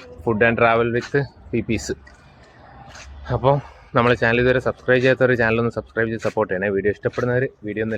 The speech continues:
ലൈക്ക് ചെയ്യുക. അതിൻ്റെ ഇടയ്ക്ക് തന്നെ നമുക്കൊരു അൺബോക്സിങ് വീഡിയോ കൂടി ചെയ്യാം. പുതിയൊരു ഐറ്റം മുറ്റടിക്കുന്ന ചൂലാണേ, ഷോപ്പ് നിർത്തിയാണ്. ഇന്ന് നമ്മൾ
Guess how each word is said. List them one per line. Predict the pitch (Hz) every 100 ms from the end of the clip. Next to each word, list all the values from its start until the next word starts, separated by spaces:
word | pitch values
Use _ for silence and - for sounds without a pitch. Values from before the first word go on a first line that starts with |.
| 104
ലൈക്ക് | 98 -
ചെയ്യുക. | 120 120 123
അതിൻ്റെ | 117 127
ഇടയ്ക്ക് | 131
തന്നെ | 131 127 123
നമുക്കൊരു | 117 113 113 98
അൺബോക്സിങ് | 92 104 110 120 110 107
വീഡിയോ | 98 95
കൂടി | 90 82
ചെയ്യാം. | 80 - _ _ _ _ _ -
പുതിയൊരു | 104 113 120
ഐറ്റം | 113 123 120 110
മുറ്റടിക്കുന്ന | 92 107 107 110 107 98
ചൂലാണേ, | 92 95 85 87 - _ _ _ _ _ _ _ _
ഷോപ്പ് | 98 92 104 104
നിർത്തിയാണ്. | 101 104 101 95 107 - _ _ - - _ _ _ _ _ _ _ _ - 220 - _ _ _ _ _ _ _ _ _ _ _ _ _ _ _ _ _ _ _ _ _ _
ഇന്ന് | 101 120
നമ്മൾ | 131 131